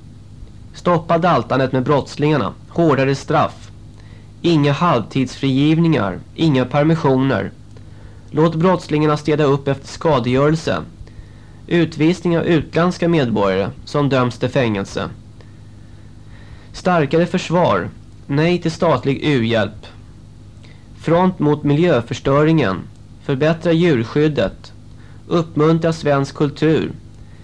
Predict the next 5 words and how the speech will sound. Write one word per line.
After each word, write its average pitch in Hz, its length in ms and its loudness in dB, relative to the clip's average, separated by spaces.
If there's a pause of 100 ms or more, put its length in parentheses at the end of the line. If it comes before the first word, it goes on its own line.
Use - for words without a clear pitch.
(200)
Exportförbud 156 920 0
för 147 140 0
nationella 143 520 0
konstskatter. 127 1000 -2 (1300)
Sverigepartiet 160 1080 0